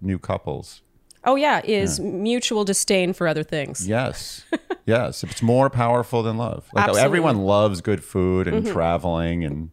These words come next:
Speaker 2: Yep.
Speaker 1: but, but to, to hate a specific thing, like a slow walker,
Speaker 2: Yeah,
Speaker 1: you know,
Speaker 2: that's
Speaker 1: that's,
Speaker 2: very,
Speaker 1: that's very bonding.
Speaker 2: it's so true.
Speaker 1: Yeah, it's interesting. <laughs>
Speaker 2: So Justin has this one-on-one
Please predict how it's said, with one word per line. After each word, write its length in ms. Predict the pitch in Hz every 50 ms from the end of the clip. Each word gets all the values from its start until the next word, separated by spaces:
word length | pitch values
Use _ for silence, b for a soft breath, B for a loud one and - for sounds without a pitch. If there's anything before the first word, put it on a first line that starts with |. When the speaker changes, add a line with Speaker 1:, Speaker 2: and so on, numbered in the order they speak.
| _ -
Speaker 2:
Yep. 380 | - 202 196 190 - - _ _ -
Speaker 1:
but, 300 | - 101 92 - - -
but 160 | 101 92 -
to, 140 | - 107 95
to 200 | - - 107 92
hate 220 | 92 107 110 107
a 40 | 101
specific 680 | - - - 98 - - - - 139 131 - 127 - -
thing, 320 | - - 120 104 85 73
like 140 | 67 80 78
a 40 | -
slow 280 | - - - 104 95 90
walker, 580 | 82 78 87 87 85 - - - 73 67 67 - -
Speaker 2:
Yeah, 200 | 185 180 160 160
Speaker 1:
you 100 | - -
know, 60 | -
Speaker 2:
that's 120 | - 165
Speaker 1:
that's, 100 | 196 -
Speaker 2:
very, 140 | 202 185 180
Speaker 1:
that's 220 | 107 101 101 - -
very 460 | 87 76 73 98 98 95 92 87 82
bonding. 400 | - 73 71 73 71 - - -
Speaker 2:
it's 160 | 90 - -
so 160 | - - 165 160
true. 400 | - - - 165 147 147 151 -
Speaker 1:
Yeah, 200 | - 90 78 73
it's 120 | 80 - -
interesting. 460 | - - - - - - - - 87
<laughs> 40 | -
Speaker 2:
So 320 | - - - 277 277 277 -
Justin 420 | - 269 294 294 - 359 381 370
has 300 | - 285 254 262 254 -
this 180 | 294 - - -
one-on-one 640 | 165 160 160 156 151 151 147 143 147 196 262